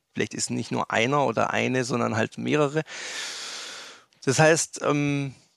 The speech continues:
das, das ist zwingend. Auch eine digitale Lösung sorgt nicht dafür, dass die Menschen schneller mitmachen, wenn sie, wenn sie keinen Bock drauf haben.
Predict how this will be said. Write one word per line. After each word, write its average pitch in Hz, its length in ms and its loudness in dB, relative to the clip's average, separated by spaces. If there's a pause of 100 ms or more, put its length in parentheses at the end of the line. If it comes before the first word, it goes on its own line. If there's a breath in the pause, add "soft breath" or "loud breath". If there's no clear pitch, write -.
(920)
das, - 400 4 (340)
das 131 180 4
ist 143 160 0
zwingend. 143 340 4
Auch 123 200 4
eine 139 100 4
digitale 127 420 6
Lösung 123 440 2
sorgt 120 200 2
nicht 131 160 -2
dafür, - 200 0
dass 117 100 0
die 113 80 -4
Menschen 110 320 0
schneller 113 280 2
mitmachen, 107 480 -4
wenn 104 140 -2
sie, 107 280 -8
wenn 110 120 -4
sie 92 60 -6
keinen 107 160 -6
Bock - 200 -8
drauf - 300 -6
haben. - 320 -10